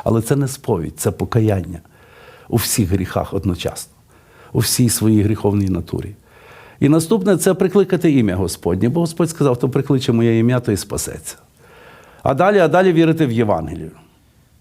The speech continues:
От те, що там написано, і нічого більше, нічого менше. Я, можливо, я не можу зрозуміти чогось, але я читаю і кажу: "Так, це Євангеліє, це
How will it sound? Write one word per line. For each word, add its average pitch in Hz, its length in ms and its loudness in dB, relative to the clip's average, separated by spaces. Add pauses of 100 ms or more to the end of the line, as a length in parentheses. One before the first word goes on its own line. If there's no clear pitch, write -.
(120)
От 120 140 -2
те, 160 100 2
що 156 160 -2
там 156 200 2
написано, 147 540 2
і 127 100 4
нічого 135 340 2
більше, 156 320 0
нічого 110 360 0
менше. 90 400 -2
Я, 131 380 2 (480)
можливо, 135 600 2
я 127 340 0
не 120 160 2
можу 131 240 2
зрозуміти 170 540 2
чогось, 90 380 0
але 123 260 2
я 147 140 2
читаю 165 420 0
і 117 40 -4
кажу: 113 240 0
"Так, 185 340 -2
це 180 200 0
Євангеліє, 87 460 0
це 131 360 0